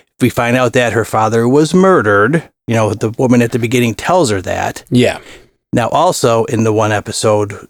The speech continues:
Speaker 1: uh, when Steven gets arrested and the cops, the fake cops show, like, "Oh, this is Mark Spector, an international fugitive. You know, this is what he did at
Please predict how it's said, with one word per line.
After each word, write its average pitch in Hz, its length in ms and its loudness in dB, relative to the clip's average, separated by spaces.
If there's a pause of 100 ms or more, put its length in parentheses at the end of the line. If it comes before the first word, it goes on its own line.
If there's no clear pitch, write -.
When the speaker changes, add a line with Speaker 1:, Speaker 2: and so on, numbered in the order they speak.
Speaker 1:
uh, 110 200 -4
when 104 400 -8
Steven 107 520 -6
gets - 520 -8
arrested 107 720 -4 (280)
and 113 180 -4
the 101 80 -8
cops, - 520 -6
the 104 100 -10
fake 151 240 -2
cops 107 320 -4
show, 110 340 0 (200)
like, 120 160 -2
"Oh, 214 160 2
this 170 160 0
is 120 100 -6
Mark 120 200 0
Spector, 135 420 -4
an 104 100 -8
international 110 600 -4
fugitive. 156 680 0 (380)
You 117 80 0
know, 107 80 0
this 113 200 -2
is 113 120 -2
what 113 140 0
he 117 100 2
did 107 340 0
at 104 420 -2